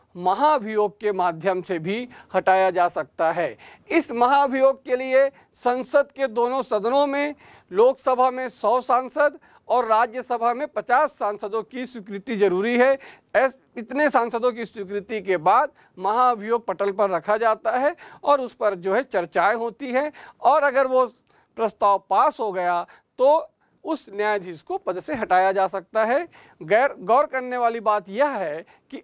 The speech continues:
अभी तक भारत में किसी भी न्यायाधीश को इस तरीके से महाभियोग से माध्यम से हटाने की आवश्यकता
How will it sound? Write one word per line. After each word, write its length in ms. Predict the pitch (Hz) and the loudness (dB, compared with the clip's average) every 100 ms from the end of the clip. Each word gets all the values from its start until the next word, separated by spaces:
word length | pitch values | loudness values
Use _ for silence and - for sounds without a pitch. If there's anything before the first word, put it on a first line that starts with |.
| - | -2
अभी 280 | 214 247 311 | -2 0 -4
तक 300 | - 190 185 _ _ _ | -2 -2 -2 _ _ _
भारत 480 | 135 160 190 302 - | -8 0 2 2 0
में 340 | 233 196 180 185 _ _ - | -8 -8 -8 -12 _ _ -14
किसी 480 | 254 226 320 359 311 | -12 -8 -2 0 0
भी 440 | 254 269 285 294 | -4 -2 -2 -4
न्यायाधीश 720 | 208 190 196 233 269 220 190 | 0 2 4 2 0 -6 -8
को 400 | - 196 185 185 - - - | -6 -2 -2 -2 -6 -20 -8
इस 260 | 285 302 - | -2 -2 0
तरीके 460 | 240 220 196 208 | 0 0 -2 -2
से 200 | 196 220 | 0 0
महाभियोग 680 | 240 180 208 294 233 220 202 | 0 0 2 2 0 -4 -6
से 160 | - 214 | -6 -8
माध्यम 500 | 196 175 170 233 247 | -4 -4 -2 -2 -2
से 160 | 254 294 | -2 -4
हटाने 420 | - 233 180 180 | -2 -2 0 -2
की 120 | 175 | -2
आवश्यकता 580 | 160 156 - - 311 | -4 -4 -8 0 2